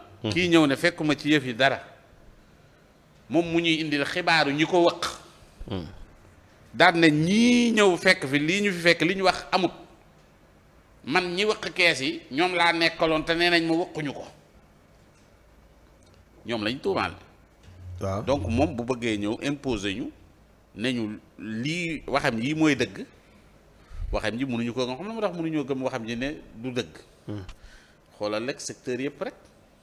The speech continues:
Speaker 2: Secteur yëpp xoolal ña fa nekkoon nañ doon doxale.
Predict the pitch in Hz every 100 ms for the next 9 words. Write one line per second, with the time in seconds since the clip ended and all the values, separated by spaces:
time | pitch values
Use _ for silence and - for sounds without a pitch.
0 | - - - - - _ - - - -
1 | - 143 123 - - 147 135 127 123 131
2 | 160 165 147 135 123 127 135 139 135 165
3 | 285